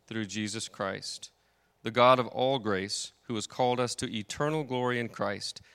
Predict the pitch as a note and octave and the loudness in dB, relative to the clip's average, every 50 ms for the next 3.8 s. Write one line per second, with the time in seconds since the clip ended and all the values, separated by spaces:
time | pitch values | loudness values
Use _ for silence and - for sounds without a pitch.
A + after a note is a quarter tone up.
0 | _ _ _ - - - - - - A#2 A#2 C3 C3 C3+ C3 - - C3+ C3 B2+ | _ _ _ -10 -8 -8 -6 0 2 4 4 4 4 2 -2 -4 -4 -4 -4 -4
1 | C3 - - G2+ F#2+ - - - - D3 C3 - - A2 G2 F#2+ F#2+ F#2 F#2 F#2 | -4 -4 -4 -6 -6 -6 -6 -6 -4 -6 -4 -4 -2 -2 -2 0 -2 -4 -4 -6
2 | - - G#2 F#2+ G2 - - - A#2 B2 B2 B2+ B2 B2 B2 - A#2 G#2+ A2 - | -4 -4 -4 -4 -4 -6 -4 0 2 2 4 4 2 2 0 -2 -2 -4 -6 -4
3 | - A#2 A2+ A2 G#2+ - - - - C3 A2 G#2+ G#2 - - - | -2 -2 0 0 0 -2 -4 -4 -2 -2 0 0 -2 -4 -6 -12